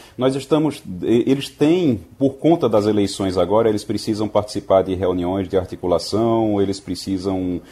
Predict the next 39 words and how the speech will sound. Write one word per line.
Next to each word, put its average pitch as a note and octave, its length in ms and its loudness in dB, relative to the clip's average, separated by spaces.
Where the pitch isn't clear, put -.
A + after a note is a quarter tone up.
não D3 260 2
ap-, - 140 -4
não C#3 260 2
somente D#3 460 0
ir D3+ 180 -2
pra C#3+ 180 4
rua, B2 360 0
porque - 120 -6
eles G#2+ 120 -2
não A2 120 0
estão G#2 320 0
indo B2+ 220 2
pra G#2 160 4
rua F#2+ 340 2
exatamente, G2 640 2
mas A2+ 200 0
no C#3 80 -6
caso C#3+ 220 2
de C#3+ 60 -6
Bruno C3 220 -2
Araújo, A#2 340 4
que - 80 -4
é A#2+ 40 -2
presidente G2+ 420 -4
nacional F#2+ 380 -2
de F#2 80 -4
um F#2 40 -8
partido, G2 380 -2
você A2 240 -6
imagina A#2 460 -2
quantas D#3 400 2
pessoas, C3 720 0
num B2 180 0
período A#2+ 540 2
pré-eleitoral, A#2+ 920 4
quantas A#2 260 -6
pessoas A2 420 -2
ele A2+ 140 0
recebe G#2+ 680 0